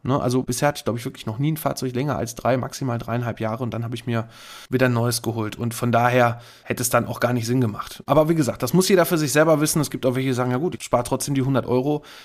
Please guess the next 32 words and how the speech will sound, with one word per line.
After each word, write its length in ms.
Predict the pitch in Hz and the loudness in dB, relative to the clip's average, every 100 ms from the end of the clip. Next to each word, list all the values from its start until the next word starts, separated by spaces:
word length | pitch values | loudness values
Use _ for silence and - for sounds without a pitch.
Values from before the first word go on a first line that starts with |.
| - | -12
Ich 140 | 123 | -6
habe 100 | 139 | -4
den 140 | - 131 | 0 4
Worst 220 | 135 135 | 4 2
Case 200 | 135 127 | 0 -2
abgesichert.“ 580 | - - 139 147 156 156 | -4 -2 -2 2 0 0
Das 140 | 127 | 0
heißt 180 | 127 123 | 0 2
also, 220 | 120 117 | 0 0
wenn 120 | 120 | 0
ich 100 | 135 | 0
dann 140 | 127 127 | 0 0
was 180 | 117 - | 0 2
habe, 260 | 123 143 | 2 4
dann 160 | 131 123 | 2 0
habe 140 | 120 | -2
ich 100 | 127 | -2
halt 180 | 127 123 | -2 -2
eine 100 | 127 | 0
höhere 240 | 143 175 | 0 2
Selbstbeteiligung. 840 | 165 180 185 160 160 160 165 170 175 - - | 2 0 -2 0 0 0 -2 -4 -6 -14 -6
Wenn 120 | - 131 | 0 2
ich 100 | 120 | 2
nichts 240 | 165 - | 0 2
habe 220 | 139 147 | 2 2
und 120 | 131 120 | 2 -2
ich 120 | 117 | -4
fahre 160 | 120 | -2
ja 80 | 117 | -2
eigentlich 200 | 117 117 | -2 -4
vorsichtig, 560 | - 117 123 120 123 - | 0 0 0 -2 -4 -2
ne, 160 | 123 | -4